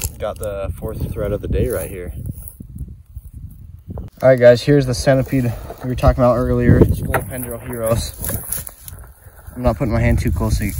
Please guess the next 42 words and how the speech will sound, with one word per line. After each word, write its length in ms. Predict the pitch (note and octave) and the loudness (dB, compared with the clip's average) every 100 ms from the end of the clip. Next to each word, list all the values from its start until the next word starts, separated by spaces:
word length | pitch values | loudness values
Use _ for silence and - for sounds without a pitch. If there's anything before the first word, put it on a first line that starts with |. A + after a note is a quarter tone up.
| - | -2
to 80 | - | 0
it 100 | - | 0
'cause 140 | - | 2
you 80 | - | 4
don't 140 | - - | 6 6
wanna 140 | - | 4
get 140 | - | 0
bit, 140 | - - - - | -16 -18 -14 -10
by 80 | F#2+ | -10
these 200 | G2 G2 | -10 -10
guys, 280 | F#2+ F#2 F#2 | -8 -8 -8
but 240 | G2 F#2 - - - - - - - _ - - | -8 -6 -8 -12 -18 -18 -16 -16 -18 _ -16 -10
it's 140 | - | -8
probably 240 | - B2+ | -6 -2
about 200 | A2 G#2 | 4 4
six 240 | - C3 - | 4 0 0
inches 300 | A2+ A2 G2 | -2 -2 0
long. 400 | G2+ G#2 G#2 G#2 - - - - - - - - - - | 2 2 2 -2 -4 -2 -2 -2 -8 -20 -16 -16 -16 -18
There's 120 | G#2+ | -16
a 80 | - | -12
huge 340 | - G#2 F#2 | -6 -4 -6
centipede. 500 | - G2+ F#2 G2+ G2 - - | -8 -8 -8 -6 -8 -8 -6
We 80 | B2 | 2
also 240 | A2+ G#2 | 2 2
got 220 | A2 G2 - | -4 -4 -6
fire 360 | - G#2 G2+ | -6 -4 -4
ants 300 | F#2 G2 G2 | -4 -8 -10
everywhere, 520 | - G2+ G2+ G2 G2 G2 | -8 -4 -2 0 -2 -4
so, 260 | - G2 | -4 -4
uh, 160 | G2 F#2+ - - - - - - - - - - | -2 -4 -8 -20 -20 -20 -20 -20 -20 -20 -20 -10
we 60 | A#2 | -2
might 160 | G#2+ G2 | -2 -2
be 100 | G#2 | -6
trying 220 | - G#2 | -4 -4
to 60 | |
set 160 | - - | -4 -8
this 160 | - G#2 | -4 -4
rock 180 | F#2+ | -4
down 200 | - G2+ | -4 -6
pretty 180 | F#2 G2 | -6 -10
soon 220 | F#2+ F#2+ | -8 -8
here. 220 | G2 G2 | -4 -6